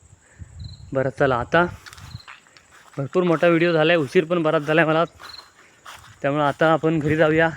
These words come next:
हं? बघा मंडळींनो, आपण तिथनं आलेला, तो आपला ग्रामदेवतेचं मंदिर, हा श्री काशी विश्वेश्वर मंदिर,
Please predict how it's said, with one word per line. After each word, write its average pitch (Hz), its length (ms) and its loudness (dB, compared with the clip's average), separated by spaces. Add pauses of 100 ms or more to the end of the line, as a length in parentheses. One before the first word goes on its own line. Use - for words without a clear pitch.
(1160)
हं? 196 160 0 (1300)
बघा 156 260 8
मंडळींनो, 185 400 4
आपण 196 380 4
तिथनं 175 240 4
आलेला, 151 300 8 (1600)
तो 175 140 8
आपला 185 360 8
ग्रामदेवतेचं 180 680 6
मंदिर, 175 320 4 (1300)
हा 165 360 6
श्री 175 240 0
काशी 170 300 4
विश्वेश्वर 185 480 0
मंदिर, 170 360 0